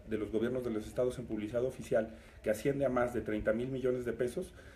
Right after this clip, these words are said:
y también está convocando al pri a renunciar al cien por ciento de sus prerrogativas, a actuar con dignidad,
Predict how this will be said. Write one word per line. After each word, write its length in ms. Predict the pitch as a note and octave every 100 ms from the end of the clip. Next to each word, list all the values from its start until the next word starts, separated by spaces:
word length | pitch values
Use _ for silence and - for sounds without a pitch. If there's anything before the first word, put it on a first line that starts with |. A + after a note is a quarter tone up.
| - -
y 60 | A2
también 380 | A#2+ B2 C3+ D3
está 360 | D3 C#3 C3
convocando 720 | C3 B2 A2+ B2+ A#2+ B2+ B2
al 160 | G#2+ G#2
pri 260 | C#3 E3 - -
a 440 | G#2 A2 G#2+ G#2 G2+
renunciar 380 | G#2+ G#2+ C#3 B2+
al 100 | A#2
cien 300 | - C3 B2+
por 140 | A2+
ciento 520 | - A2+ A2 A2+ A2 - - -
de 160 | G2+
sus 260 | G2+ A#2 A2
prerrogativas, 840 | A2+ G#2+ G#2 F#2+ - G2 F2+ - -
a 120 | -
actuar 420 | F#2+ - B2 A#2+ -
con 160 | A#2
dignidad, 400 | G#2+ G2 F#2 F#2